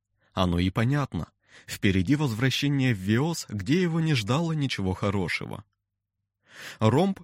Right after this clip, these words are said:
в центре и три треугольника – обычные фигуры любого портала. Помимо них множество других строгих линий и рун,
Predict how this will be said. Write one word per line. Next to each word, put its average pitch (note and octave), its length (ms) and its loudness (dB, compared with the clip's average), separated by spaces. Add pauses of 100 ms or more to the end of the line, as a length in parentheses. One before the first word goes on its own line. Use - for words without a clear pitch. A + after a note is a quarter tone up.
(120)
в - 180 -14
центре E3 500 0
и C3 160 0
три G3+ 220 -2
треугольника – G2 840 -2 (280)
обычные G2 520 2
фигуры D3+ 420 0
любого G2 420 0
портала. F2+ 600 -2 (880)
Помимо G#2 380 4
них G2+ 340 2
множество D#3+ 600 0
других A#2+ 440 0
строгих A#2 520 -2
линий D3+ 520 0
и D3 120 6
рун, A2 400 -2